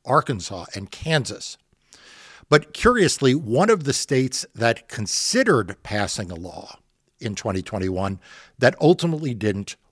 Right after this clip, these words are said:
was Ohio. But if we thought we escaped a voter suppression law coming to Ohio, no such luck.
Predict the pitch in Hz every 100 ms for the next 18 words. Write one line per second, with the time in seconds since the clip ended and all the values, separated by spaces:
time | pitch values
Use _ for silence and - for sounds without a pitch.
0 | - 131 110 113 87 - 113 92 - _
1 | _ _ _ _ _ 131 135 123 135 -
2 | 156 208 180 151 127 104 - 131 135 -
3 | - - _ _ 113 101 131 147 - 113
4 | - 127 135 123 127 - 139 120 117 117
5 | 110 98 110 110 110 104 - 101 113 131
6 | - 110 - 107 95 -